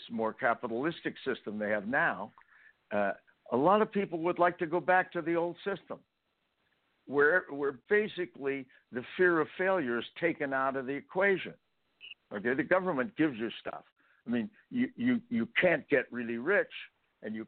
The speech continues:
can't get, you know, maybe a, a lot of the physical benefits that our system produces. But on the other hand, y-, y-, you don't have to face the idea that you could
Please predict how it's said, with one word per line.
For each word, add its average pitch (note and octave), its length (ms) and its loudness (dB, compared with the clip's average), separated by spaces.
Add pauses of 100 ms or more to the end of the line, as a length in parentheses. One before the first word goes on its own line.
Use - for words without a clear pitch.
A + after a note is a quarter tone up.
can't C#3+ 300 -2
get, B2+ 220 2 (360)
you B2 120 -2
know, A2+ 160 0
maybe B2 460 2 (420)
a, G#2+ 160 -2 (140)
a A#2 80 6
lot C3 340 6
of B2 160 -2
the G#2 120 -4 (140)
physical C3 420 -6
benefits B2+ 540 -2 (680)
that G#2+ 160 -2
our B2 360 4
system A2+ 400 -6
produces. A2 600 -4 (1160)
But F3 200 4
on F3+ 140 2
the E3 120 2
other F3+ 260 2
hand, B2+ 280 0 (340)
y-, A#2+ 240 -6
y-, A#2+ 260 -4
you C3 200 -4
don't D#3+ 220 -4
have D3+ 220 -6
to C3+ 100 -4 (100)
face D#3+ 220 2 (100)
the B2+ 100 -2
idea B2+ 320 0
that A#2 200 -4
you C3+ 120 -2
could A#2 220 -8